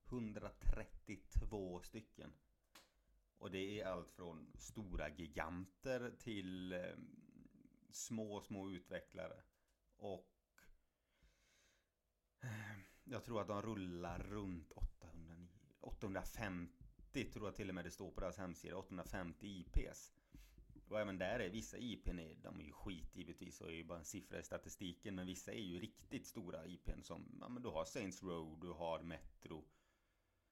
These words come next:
Du har... Eh, Borderlands,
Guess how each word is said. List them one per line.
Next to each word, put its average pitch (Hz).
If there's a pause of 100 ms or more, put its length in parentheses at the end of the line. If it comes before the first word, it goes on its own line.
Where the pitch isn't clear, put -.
(280)
Du 98
har... 90
Eh, 85 (1500)
Borderlands, 95